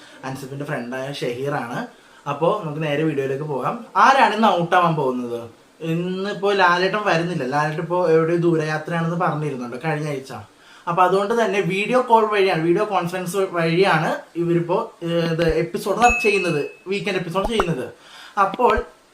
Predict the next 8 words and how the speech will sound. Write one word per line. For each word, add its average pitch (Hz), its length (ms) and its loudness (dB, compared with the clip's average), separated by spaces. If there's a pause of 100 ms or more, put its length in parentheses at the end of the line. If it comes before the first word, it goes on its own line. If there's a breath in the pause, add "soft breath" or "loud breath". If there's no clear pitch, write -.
(520)
എന്താണ്, 156 340 4
എപ്പോഴാണ് 196 1040 2
ഈ 175 180 4
എവിക്ഷൻ 185 420 -2
എങ്ങനെയാണെന്നൊന്നും 190 680 -2
എനിക്കറിയത്തില്ല. 165 580 0
പക്ഷേ 190 460 -2
എവിക്ഷൻ 175 480 -2